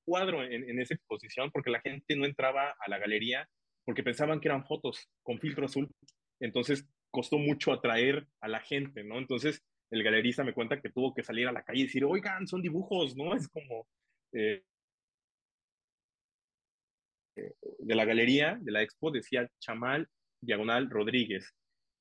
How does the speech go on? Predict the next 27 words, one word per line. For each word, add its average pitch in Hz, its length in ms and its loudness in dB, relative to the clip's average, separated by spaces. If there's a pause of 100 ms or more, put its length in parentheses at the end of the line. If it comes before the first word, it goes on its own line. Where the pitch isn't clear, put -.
eh, 104 460 0
nuevo 131 360 2
psicorrealismo 117 560 -4
mexicano, 98 540 -4
¿no? 123 260 -6 (680)
Pero 135 220 4
nada 143 240 6
más, 131 300 0
¿no? 117 240 -8
Entonces, 127 540 -2 (800)
eh, - 340 -10 (100)
pues, 123 300 -2
eh, 127 140 6
la 113 120 4
imagen 123 480 0
tal 107 220 -2
cual 113 240 -2
se 120 120 -4
ve, 110 280 0 (220)
pues, - 160 -16
tan 110 260 -2
realista 117 580 4
que 117 80 -2
parecía 107 360 -2
foto, - 360 -4
¿no? 117 80 -14
Entonces, 113 520 -2